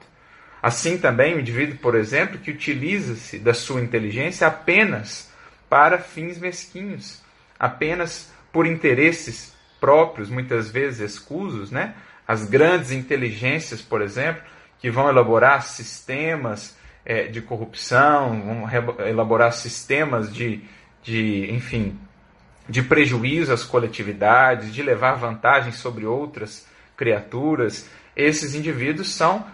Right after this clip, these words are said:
filhos pródigos da inteligência, que não deixa de ser uma herança divina que receberam. Claro, construíram isso ao longo dos séculos, mas o fizeram porque receberam as circunstâncias propícias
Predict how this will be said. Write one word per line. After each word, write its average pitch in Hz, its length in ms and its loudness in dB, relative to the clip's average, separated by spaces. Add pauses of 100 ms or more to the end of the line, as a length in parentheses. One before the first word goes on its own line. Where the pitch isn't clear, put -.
filhos 208 680 -4
pródigos 160 600 2
da 120 100 2
inteligência, 113 800 -4 (420)
que - 80 -8
não 135 140 2
deixa 131 260 4
de 110 100 -6
ser - 160 -2
uma 120 180 4
herança 135 440 2
divina 117 380 -6
que 113 140 -10
receberam. 113 640 -2 (440)
Claro, 139 300 4 (500)
construíram 131 960 -4
isso 127 280 -4
ao 113 80 2
longo 107 260 -2
dos 123 160 -8
séculos, 147 640 2
mas 151 240 4
o 156 80 -2
fizeram 160 600 2
porque 208 320 -4
receberam 160 640 0
as 175 100 -4
circunstâncias 147 840 -6
propícias 151 840 -10